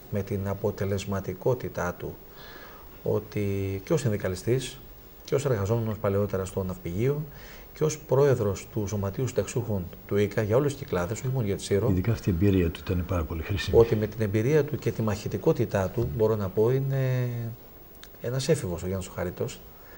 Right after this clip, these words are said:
Speaker 1: παρότι είναι συνταξιούχος, ε, μπορεί να δίνει λύσεις σε τέτοιου είδους προβλήματα. Ο Γιάννης ο Χαρίτος, λοιπόν, με την, ε, υπηρεσία της κοινωνικής μέριμνας,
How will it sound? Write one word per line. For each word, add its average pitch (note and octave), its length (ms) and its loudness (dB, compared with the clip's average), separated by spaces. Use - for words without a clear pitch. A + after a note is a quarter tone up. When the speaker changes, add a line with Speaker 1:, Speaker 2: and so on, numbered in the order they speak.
Speaker 1:
παρότι B2+ 260 6
είναι G#2+ 80 0
συνταξιούχος, G#2 640 -2
ε, B2 120 -2
μπορεί A#2 240 4
να B2 480 0
δίνει B2+ 180 2
λύσεις B2+ 760 -2
σε - 240 -2
τέτοιου - 260 -2
είδους A#2+ 140 0
προβλήματα. F2+ 560 -4
Ο - 100 -2
Γιάννης C#3+ 220 0
ο C3 40 -2
Χαρίτος, B2 380 -2
λοιπόν, C3+ 320 -2
με A#2 100 0
την, A2 220 -4
ε, F2+ 60 -8
υπηρεσία A2 360 2
της - 80 -2
κοινωνικής G2+ 420 -2
μέριμνας, C3+ 560 -2